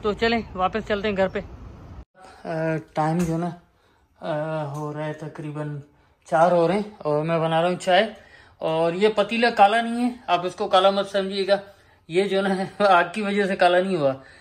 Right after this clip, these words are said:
ये नॉन स्टिक जो ना एक material आता है वो इसके ऊपर चढ़ा हुआ है। तो ये कोई चार साल से मैं यूज़ कर रहा हूँ, मज़ा देता है चाय बनाने में। और यहाँ पे ये tissue वगैरह पड़े हुए हैं, तो please इसको ignore कीजिएगा, तो ये पड़े ही रहते हैं इधर। तो चलें,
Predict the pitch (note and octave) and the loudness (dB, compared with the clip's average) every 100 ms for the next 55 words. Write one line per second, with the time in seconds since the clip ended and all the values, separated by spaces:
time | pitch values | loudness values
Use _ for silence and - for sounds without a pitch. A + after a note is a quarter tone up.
0 | _ D#3 F3 F#3+ G3 F#3+ F#3 F3 F#3 G3 | _ -4 -2 0 0 0 0 2 2 4
1 | F3+ - F3+ D#3 F3 A3+ G3+ - - _ | 0 -2 -4 -2 -2 -2 -4 -12 -20 _
2 | - E3 D#3 E3 F3 G#3 G#3 F3+ E3+ A3+ | -8 -6 -2 -2 0 2 4 2 0 -2
3 | G3 G#3 F#3+ G3 F#3 F3+ D#3+ C#3 C3+ C3+ | 0 0 -2 -2 0 0 0 0 0 0
4 | C#3+ - - - A3 B3 C4 C4 C4 A3+ | -4 -8 -20 -10 -4 -2 -2 -2 -2 4
5 | G#3+ G#3+ A3 G#3 G#3+ G#3+ F#3+ G3 G3 F#3+ | 4 4 0 0 -2 -4 -4 -6 -2 -2
6 | F#3+ F#3 F#3 F3+ F3+ F#3 F3+ E3+ E3+ D#3+ | 0 0 2 2 0 -2 0 0 0 -2
7 | D#3+ E3 F3 - - - E3+ F3+ F3+ F#3+ | -2 -2 -6 -10 -18 -8 0 2 2 2
8 | F#3 F3+ E3+ G3+ G3 G3 F#3+ F3+ F#3 F#3 | -2 -2 -4 -2 2 2 4 4 4 2
9 | F3+ F3 F#3 F3 F3 F3 F3+ E3 F3+ F3 | -2 -4 -4 -2 -2 0 0 2 2 2
10 | F#3 F3 F3 G3 - - _ _ - D3+ | 0 0 2 2 -2 -18 _ _ -2 0
11 | D3 D3 C#3+ C3+ - _ _ _ _ _ | 2 2 0 -4 -18 _ _ _ _ _
12 | - D#3+ D#3+ D#3 D#3 D3+ D3+ D3+ C#3+ C#3 | -8 2 2 4 2 0 0 -2 -2 -4
13 | - - - - B2 F#3 G3+ | -8 -20 -20 -8 -2 2 4